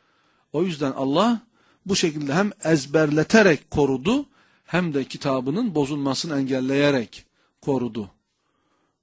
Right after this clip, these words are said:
Bütün dünyada hafızların okuduğu Kur'an aynı Kur'an'dır. Bu böyle bin dört yüz yıldan beri böyle devam edi-, ediyor yani. Yani eski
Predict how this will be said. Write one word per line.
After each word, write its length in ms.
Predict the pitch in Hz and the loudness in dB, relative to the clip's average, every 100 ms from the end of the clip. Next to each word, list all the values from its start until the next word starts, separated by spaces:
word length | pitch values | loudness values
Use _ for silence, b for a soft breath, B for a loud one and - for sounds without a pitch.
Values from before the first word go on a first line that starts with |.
| - - 110 95 _ _ _ _ | -20 -14 -14 -14 _ _ _ _
Bütün 480 | 110 131 - 254 202 | -10 -6 -2 0 2
dünyada 580 | 160 143 135 123 127 117 | 0 0 0 -2 -4 -2
hafızların 520 | 135 127 117 135 135 | -4 -6 -6 -6 -4
okuduğu 380 | 131 143 139 180 | -6 -6 -6 -6
Kur'an 280 | 151 175 247 | -2 -2 -2
aynı 220 | 262 254 | -2 -4
Kur'an'dır. 500 | 202 143 110 87 - _ _ _ _ 156 | -4 -4 -4 -10 -20 _ _ _ _ -12
Bu 140 | 143 | -4
böyle 460 | 180 151 147 139 139 | 0 2 0 -2 -4
bin 160 | 170 | -2
dört 220 | 185 170 | -2 -2
yüz 140 | 151 143 | -6 -6
yıldan 300 | 151 147 120 | -4 -4 -4
beri 260 | 123 226 - b b - | -4 -6 -10 b b -2
böyle 280 | 135 147 | 0 0
devam 320 | 147 160 220 226 | 0 0 0 0
edi-, 280 | 143 120 117 | 0 -2 -2
ediyor 340 | 127 117 104 | -2 0 -2
yani. 340 | 101 95 95 92 _ _ _ _ _ _ _ _ _ _ _ _ _ _ _ - | -4 -8 -10 -14 _ _ _ _ _ _ _ _ _ _ _ _ _ _ _ -14
Yani 240 | 123 120 - - | -10 -10 -12 -12
eski 600 | 147 165 - 180 175 | -6 -6 -6 -2 -2